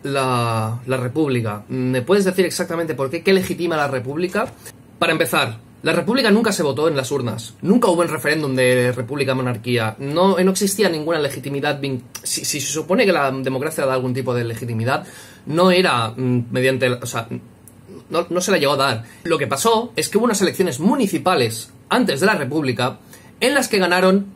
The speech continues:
los monárquicos. De paliza. Tuvieron veintidós mil concejales contra casi seis mil. ¿Te parece que ganó el bando republicano? Lo que pasó fue que en las grandes ciudades, Barcelona, Madrid, no sé si alguna más, la verdad,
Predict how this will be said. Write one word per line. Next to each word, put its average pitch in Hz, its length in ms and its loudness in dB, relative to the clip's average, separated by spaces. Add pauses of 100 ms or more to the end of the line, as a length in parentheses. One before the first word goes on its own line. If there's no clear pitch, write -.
(240)
los 160 300 2
monárquicos. 131 960 -2
De 196 180 2
paliza. 190 520 0 (340)
Tuvieron 269 480 2 (100)
veintidós 175 480 2
mil 240 160 4
concejales 214 720 0 (140)
contra 147 240 -2
casi 147 240 -6
seis 135 240 -4
mil. 120 280 -2 (800)
¿Te - 120 -4
parece - 420 -2
que 208 200 2
ganó 175 480 4
el 165 280 2
bando 165 280 0
republicano? 156 720 -4 (480)
Lo 147 200 0
que 127 80 -2
pasó 233 400 2
fue 202 220 2
que 131 100 -4
en 127 80 -2
las 120 160 -4
grandes 196 280 0
ciudades, 147 400 0
Barcelona, 123 460 0
Madrid, 156 340 -2
no 127 120 -6
sé - 100 -10
si 135 80 -8
alguna 117 220 -6
más, 123 240 -4
la 113 100 -6
verdad, 120 280 -4